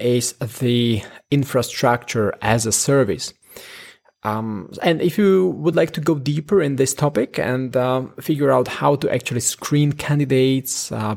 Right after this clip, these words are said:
based on some of these keywords, uh, then I suggest you, uh, join the I T Recruiter Toolkit at, uh, um,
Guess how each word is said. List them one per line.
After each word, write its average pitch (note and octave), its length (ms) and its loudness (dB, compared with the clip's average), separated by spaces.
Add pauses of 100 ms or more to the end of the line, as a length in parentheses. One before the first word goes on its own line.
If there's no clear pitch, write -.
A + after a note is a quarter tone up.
based B2 360 0
on A#2 280 2
some C3 160 0
of B2 140 0
these A#2 160 -4
keywords, D3 760 0 (480)
uh, - 80 -4
then B2+ 560 0
I C3+ 200 0
suggest D#3 480 0
you, C3+ 480 2 (300)
uh, G#2+ 500 0
join B2 340 2
the A#2 460 0
I A#2+ 120 2
T C3+ 200 -2
Recruiter C3 720 0
Toolkit E3+ 680 0 (260)
at, - 360 -4
uh, A2 600 0
um, G2+ 280 -6